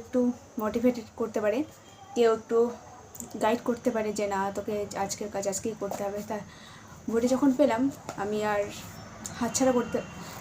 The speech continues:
চাইলাম না। আর বইটা একটু ডিফেক্ট আছে, পেজগুলো কেমন কেমন একটা, but যদিও ওখান থেকে ডিসকাউন্ট পেয়েছি বেশি, কারণ বইটার দাম ছিল ওয়ান নাইনটি নাইন,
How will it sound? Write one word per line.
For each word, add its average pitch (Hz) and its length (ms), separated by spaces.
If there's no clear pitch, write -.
চাইলাম 220 280
না। 208 60
আর 240 160
বইটা 233 200
একটু 285 120
ডিফেক্ট 277 320
আছে, 240 140
পেজগুলো 247 400
কেমন 247 280
কেমন 247 160
একটা, 226 180
but 226 120
যদিও 311 220
ওখান 381 160
থেকে 370 180
ডিসকাউন্ট 370 360
পেয়েছি 262 300
বেশি, 214 260
কারণ 240 220
বইটার 254 280
দাম 247 180
ছিল 285 100
ওয়ান 247 180
নাইনটি 262 260
নাইন, 330 140